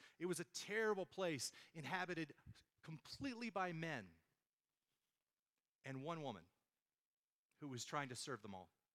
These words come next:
Her name was Cherokee Sal. She was pregnant. And then when she gave birth, she passed.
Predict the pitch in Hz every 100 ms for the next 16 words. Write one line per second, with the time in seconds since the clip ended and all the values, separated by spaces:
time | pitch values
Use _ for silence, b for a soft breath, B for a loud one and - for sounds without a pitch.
0 | _ _ _ _ _ _ _ _ _ _
1 | _ _ _ - 175 180 147 - - 180
2 | 202 - 180 151 - 143 104 113 123 _
3 | _ _ b b b b b - - 220
4 | 143 - 262 170 98 - _ _ _ _
5 | _ _ _ _ _ _ _ _ _ -
6 | - 123 175 170 151 - 196 180 175 135
7 | 160 156 - 156 - 143 90 - -